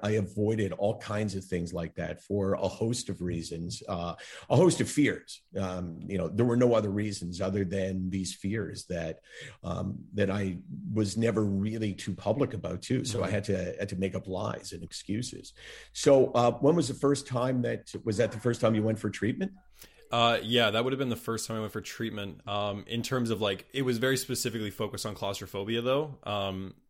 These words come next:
Speaker 2: the first time I went for, like, overall mental health treatment, um, was grade, grade eleven.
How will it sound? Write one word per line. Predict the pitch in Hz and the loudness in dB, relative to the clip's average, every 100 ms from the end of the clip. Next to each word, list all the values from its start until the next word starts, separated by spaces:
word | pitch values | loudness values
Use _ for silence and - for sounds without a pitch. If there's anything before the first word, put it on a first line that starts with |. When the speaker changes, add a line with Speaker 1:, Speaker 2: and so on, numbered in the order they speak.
| - - _ - | -20 -20 _ -10
Speaker 2:
the | 110 117 | -8 -2
first | 135 135 | -2 0
time | 131 | 0
I | 110 | 0
went | 104 | -2
for, | - 98 | -4 -2
like, | 95 90 - | -2 -4 -4
overall | 117 98 95 107 | -2 0 2 2
mental | 104 95 98 | 2 -2 -4
health | 98 - | -4 -6
treatment, | 104 87 87 - - - - - - | -10 -8 -10 -12 -18 -20 -20 -8 0
um, | 101 101 95 - | 4 4 0 -6
was | 104 107 101 98 95 - - | 0 2 4 2 -2 -6 -10
grade, | - 110 110 110 113 113 113 113 110 110 113 _ _ - - _ _ _ - | -8 -2 2 4 4 2 2 2 0 -2 -8 _ _ -20 -20 _ _ _ -10
grade | - 127 | 2 4
eleven. | 139 113 98 95 85 | 6 4 2 0 -4